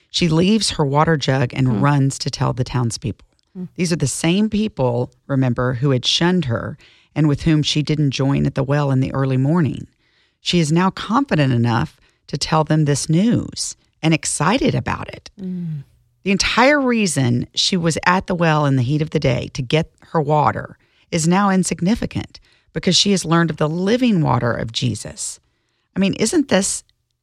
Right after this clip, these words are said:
Speaker 1: how we feel when Jesus reveals something to us? We want to go and just tell everyone. We want to share the good news. We can't wait.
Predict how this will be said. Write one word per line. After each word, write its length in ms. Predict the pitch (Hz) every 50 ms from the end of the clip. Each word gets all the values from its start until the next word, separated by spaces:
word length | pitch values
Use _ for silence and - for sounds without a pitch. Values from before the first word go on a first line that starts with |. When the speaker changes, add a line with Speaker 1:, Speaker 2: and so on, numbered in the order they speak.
| -
Speaker 1:
how 180 | - - - 180
we 120 | 165 165
feel 380 | 139 - - - 160 170 180 185
when 120 | 175 147
Jesus 380 | 120 - 151 156 139 151 143 -
reveals 320 | 131 131 147 147 151 147
something 300 | - 170 160 - - 147
to 120 | - 165 -
us? 240 | - 165 165 - -
We 120 | 160 156
want 160 | 139 170 175
to 60 | 165
go 280 | 151 - - 160 165 165
and 140 | 156 135 127
just 260 | - 147 - - -
tell 280 | - - - 196 196 - -
everyone. 600 | 180 190 175 160 135 113 - 101 95 - - - - _ _ _ _ _ _ _ _ _ _ _ _ _
We 100 | - 190
want 180 | 175 214 220 208
to 40 | 185
share 380 | - - - - 202 226 233 196
the 120 | 175 151
good 220 | - - 131 123
news. 300 | - 117 92 82 - -
We 100 | 151 170
can't 280 | - - 220 220 - -
wait. 560 | 151 147 175 208 196 - - - - - -